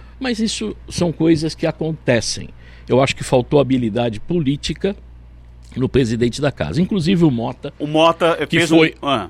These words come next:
Speaker 1: <clears throat> que foi, que, que foi retirado, ele fez um,
Speaker 2: Um boletim
Speaker 1: um
Speaker 2: de
Speaker 1: B O,
Speaker 2: ocorrência.
Speaker 1: né? Que enquanto
Speaker 2: E o
Speaker 1: a
Speaker 2: que que
Speaker 1: sessão
Speaker 2: ele, o que que ele
Speaker 1: ocorria,
Speaker 2: alega? O que
Speaker 1: é.
Speaker 2: que ele alega no boletim de ocorrência?
Speaker 1: Que enquanto a sessão ocorria, ocorreu um manifesto de um munícipe,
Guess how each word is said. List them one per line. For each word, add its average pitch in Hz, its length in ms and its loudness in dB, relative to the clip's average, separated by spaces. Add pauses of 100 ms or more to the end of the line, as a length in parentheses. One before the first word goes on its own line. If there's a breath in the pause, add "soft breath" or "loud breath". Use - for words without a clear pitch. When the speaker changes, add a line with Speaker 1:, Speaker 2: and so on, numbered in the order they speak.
Speaker 1:
<clears throat> 160 100 -2
que 175 100 2
foi, 160 180 0
que, 120 280 0
que 123 120 -4
foi 135 180 2
retirado, 135 420 2
ele 214 80 2
fez 160 300 4
um, 101 180 0 (180)
Speaker 2:
Um 127 120 -4
boletim 151 260 2
Speaker 1:
um - 20 2
Speaker 2:
de - 60 2
Speaker 1:
B 151 120 6
O, 131 60 8
Speaker 2:
ocorrência. 120 580 2
Speaker 1:
né? 208 220 4 (260 soft breath)
Que 175 260 6
enquanto 185 380 6
Speaker 2:
E 190 140 4
o - 20 8
Speaker 1:
a 180 40 8
Speaker 2:
que 302 80 4
que 190 80 8
Speaker 1:
sessão 196 160 6
Speaker 2:
ele, 185 80 6
o - 20 6
que 190 100 6
que 185 60 12
ele 143 160 6
Speaker 1:
ocorria, 180 140 8
Speaker 2:
alega? 151 380 2
O 147 40 -8
que 156 120 0
Speaker 1:
é. 139 60 8
Speaker 2:
que 107 60 4
ele 196 80 0
alega 135 340 2
no 123 80 -4
boletim 113 340 -2
de 110 60 -6
ocorrência? 98 320 -4
Speaker 1:
Que 254 120 8
enquanto 247 260 6
a 208 40 4
sessão 196 280 4
ocorria, 175 460 6
ocorreu 175 300 6
um 175 40 2
manifesto 151 540 2
de 131 100 0
um 135 40 4
munícipe, 175 600 2